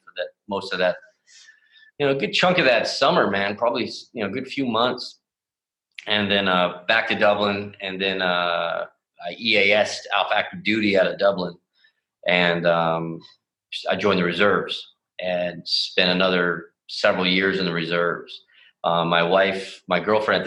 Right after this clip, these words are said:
the time, Emma, she, uh, she stayed in college. She went back to Ireland and went to, and finished her degree and then, and immigrated to the United States. And, uh, we bought a home in Denver and started getting our stuff together. I'm still doing reserve. Iraq kicks off, and we sp-,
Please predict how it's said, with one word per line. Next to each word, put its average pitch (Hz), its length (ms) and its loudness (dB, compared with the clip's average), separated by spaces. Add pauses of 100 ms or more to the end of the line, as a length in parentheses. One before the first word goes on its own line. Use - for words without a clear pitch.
the - 60 -12
time, 95 500 0
Emma, 98 560 0
she, 90 380 -2
uh, 87 420 2
she - 200 -4
stayed 101 240 0
in 92 100 -2
college. 95 500 0
She - 80 -4
went 104 100 -2
back 92 120 4
to - 80 2
Ireland 92 480 2
and 92 100 -4
went 92 120 -10
to, - 80 -20 (100)
and 92 200 -6 (100)
finished 98 260 -2
her 104 80 0
degree 90 320 0
and 95 80 0
then, 87 240 -4
and 90 120 -6
immigrated 92 400 0
to - 60 -12
the - 40 -12
United 87 240 -6
States. - 540 -4 (720)
And, 92 260 2
uh, 85 300 2 (300)
we 85 80 -4
bought 95 260 2
a - 40 2
home 104 240 0
in 87 100 -4
Denver 151 380 2
and 107 80 0
started 110 220 -2
getting 104 140 -2
our 95 80 -2
stuff - 240 0
together. 143 300 2
I'm 107 80 0
still 117 200 -2
doing 107 140 0
reserve. 123 520 2
Iraq 107 380 0 (320)
kicks 151 280 -4
off, 147 320 4
and 110 100 -6
we 104 80 -8
sp-, - 160 -16